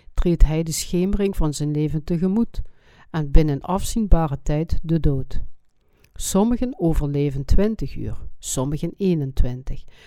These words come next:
en sommigen leven tot de rijpe leeftijd van vierentwintig uur. Zij mogen dan wel praten over een leven lang, levenslange ervaringen, maar hoe ziet dat er voor ons uit? Daar wij zeventig of tachtig jaar oud worden,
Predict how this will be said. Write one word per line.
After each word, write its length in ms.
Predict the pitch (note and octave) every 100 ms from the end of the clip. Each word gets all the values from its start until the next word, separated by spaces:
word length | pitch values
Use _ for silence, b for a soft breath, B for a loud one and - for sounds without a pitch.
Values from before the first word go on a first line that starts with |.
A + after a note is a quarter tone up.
| B
en 120 | D#3
sommigen 460 | D3+ - G3+ A#3+ G#3+
leven 400 | F#3 G3 G#3+ G#3
tot 180 | - C#3+
de 80 | -
rijpe 380 | C#3 F3 -
leeftijd 520 | E3+ D#3+ E3+ - E3 -
van 160 | C#3
vierentwintig 800 | - D3 D3 D3+ - D3 C#3+ C#3+
uur. 260 | B2+ B2+ - - - _ - b b b b b
Zij 260 | - E3+
mogen 380 | D#3+ F3+ A3 G3+
dan 180 | E3 D#3
wel 140 | D3+
praten 560 | D3 - D#3+ F3 - G#3+
over 260 | F3+ D3+ D#3+
een 140 | D3+
leven 320 | D#3 E3 D#3+
lang, 340 | D3+ D#3 D#3 D#3
levenslange 720 | D#3+ E3+ E3 D3+ E3 D#3+ D#3
ervaringen, 720 | D#3+ G#3+ A#3+ G#3 F3 B2+ C3 b b b b
maar 140 | D#3+ D#3
hoe 160 | F3+
ziet 260 | E3+ G3+ -
dat 200 | D#3+ D#3
er 120 | D3+
voor 200 | C#3+ A3
ons 240 | A#3+ A#3+
uit? 380 | - C#3 C3 - - - _ _ _ -
Daar 200 | D#3 D#3
wij 120 | D3+
zeventig 640 | - F#3+ G3+ G3 - -
of 160 | D#3+ -
tachtig 500 | F3 E3+ E3+ E3 D3
jaar 140 | -
oud 300 | - A3 A3
worden, 420 | C#3+ C3+ C3+ D3+